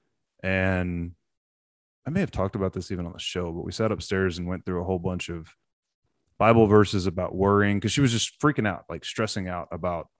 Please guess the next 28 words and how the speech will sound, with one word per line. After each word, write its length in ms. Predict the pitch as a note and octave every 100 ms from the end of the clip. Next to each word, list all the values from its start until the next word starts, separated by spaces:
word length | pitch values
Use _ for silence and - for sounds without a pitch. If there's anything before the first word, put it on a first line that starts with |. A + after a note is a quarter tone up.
| _ _ _ _
not 200 | G#2+ B2
having 280 | A#2 A2+ G#2
enough 240 | G#2 F#2+
time 240 | - G#2+ G2+
to 60 | F2+
keep 220 | G2 F2
her 80 | E2+
grades 340 | G#2 C#3 B2
up, 300 | B2+ A#2+ - _ _ _
to 80 | -
see 160 | -
her 160 | G#2 F#2+
horse, 420 | G#2 G#2 G2 - -
and 120 | F#2
also 240 | F2 -
run. 340 | E2+ A2+ D2+ G1+ _ _ _ _ _ _ _ _ _ _ -
So 100 | F#2
we 60 |
went 100 | A2
through 140 | A2 G#2+
all 80 |
these 120 | G2+ F2
Bible 260 | F#2+ F#2
verses 340 | F2 F#2 F2+ E2+
about 260 | E2+ E2+
not 180 | F2+ F2+
worrying, 400 | F2 F2 E2+ E2+
right? 220 | E2+ F2